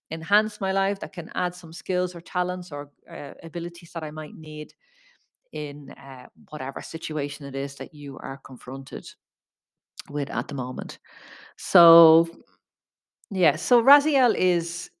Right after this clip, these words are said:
eh, eh, eh, like, um, I had a, a meditation a few years ago, and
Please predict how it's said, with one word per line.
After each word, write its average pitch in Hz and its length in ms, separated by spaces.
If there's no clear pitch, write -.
eh, 165 160
eh, - 120
eh, - 120
like, 175 560
um, 190 460
I 196 100
had 208 200
a, - 180
a 185 60
meditation 170 720
a - 20
few 165 160
years 151 320
ago, 147 380
and 151 420